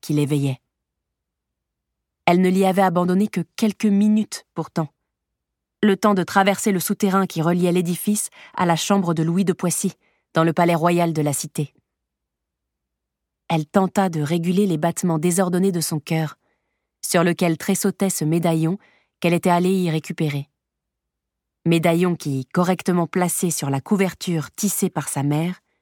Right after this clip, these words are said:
constituait le point de départ d'une carte menant à la mine d'or des seigneurs de Cabaret. Un mois. Cela fera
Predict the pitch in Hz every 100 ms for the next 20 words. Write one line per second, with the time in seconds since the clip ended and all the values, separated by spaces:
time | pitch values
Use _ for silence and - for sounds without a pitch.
0 | _ _ _ _ - 214 - 214 - 202
1 | 180 - 208 190 165 170 170 151 143 135
2 | 180 202 - - _ _ _ - 175 180
3 | 180 180 202 - 160 143 165 185 160 170
4 | 175 175 _ _ _ - 165 143 - 165
5 | 151 151 147 143 143 135 123 127 - _
6 | _ _ _ _ _ _ _ _ _ _
7 | _ _ _ _ _ _ _ _ _ _
8 | 202 190 165 156 143 - _ _ _ _
9 | _ _ _ _ _ _ - - 220 202
10 | 185 156 -